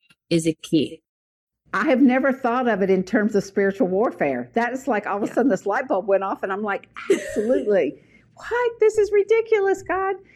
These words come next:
Speaker 2: He is, I mean, he really does unfold these revelations and mysteries for us. And one thing I just wanna add, 'cause I want ha-, you to have time to pray over everybody and in part, but,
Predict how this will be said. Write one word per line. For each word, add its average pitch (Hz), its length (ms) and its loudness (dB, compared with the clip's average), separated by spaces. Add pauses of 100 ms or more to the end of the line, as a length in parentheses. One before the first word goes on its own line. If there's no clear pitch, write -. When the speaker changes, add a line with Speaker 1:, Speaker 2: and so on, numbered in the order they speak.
(180)
Speaker 2:
He 320 180 4
is, 349 160 0 (100)
I 220 100 2
mean, 247 180 6
he 254 180 4
really 240 340 4
does 196 460 0 (120)
unfold 202 440 0
these 175 260 0
revelations 170 680 -2
and 160 180 -4
mysteries 160 460 -6 (100)
for 160 320 -2
us. 131 340 -10
And 156 220 -2 (320)
one 240 220 2
thing 247 200 0
I 180 80 -2
just 190 220 -4
wanna 190 140 -2
add, 156 200 -2
'cause 180 140 -4
I 170 60 -2
want 185 280 -2
ha-, 190 160 -8
you 170 180 -4
to 180 40 0
have 175 160 -4
time 170 220 -6
to 165 80 -4
pray 175 260 -2
over 156 160 -2
everybody 151 500 -2
and 151 120 0
in 151 80 -2
part, 160 280 -4
but, 165 140 -2